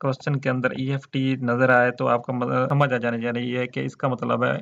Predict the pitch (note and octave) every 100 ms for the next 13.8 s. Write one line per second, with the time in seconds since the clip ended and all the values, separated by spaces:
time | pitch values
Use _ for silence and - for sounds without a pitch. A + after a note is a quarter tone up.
0 | C#3 B2+ - A#2+ A#2+ B2 - A2+ A#2 C3
1 | - A#2+ A2 G#2 - A2 C#3+ C#3+ D#3 D#3
2 | D#3+ D#3 D#3 C#3+ C#3+ D3 D3 C#3 C#3 C#3+
3 | C#3 C#3+ B2+ C3 B2 - C#3+ C#3+ C#3+ D#3
4 | D#3+ D3 D#3+ - E3 D#3+ D#3 C#3 B2+ A#2+
5 | D3 C#3 D3 D#3 D3+ D3 C#3+ B2 B2 G#2+
6 | G#2+ G#2+ B2 C3+ C#3+ C3+ D3 C#3 C#3 C#3
7 | G#2 G#2+ C#3 C3+ C3 C3+ C3+ A#2+ - C3+
8 | C3 D3 D3 D3 D3 D3 D3+ C3 C3 -
9 | B2 A#2+ A#2 A2 A2 - C3 C3+ C#3+ -
10 | D#3 D3 C3+ B2+ - C#3+ C3+ C3+ A#2+ C#3
11 | D3 D#3+ C#3 C3 D3 C#3 B2 B2 - C#3
12 | C3 C#3+ C3 A#2+ A#2 - C3 C#3+ C#3 D3
13 | C#3 D3 D3 D3 - B2+ C3+ C3+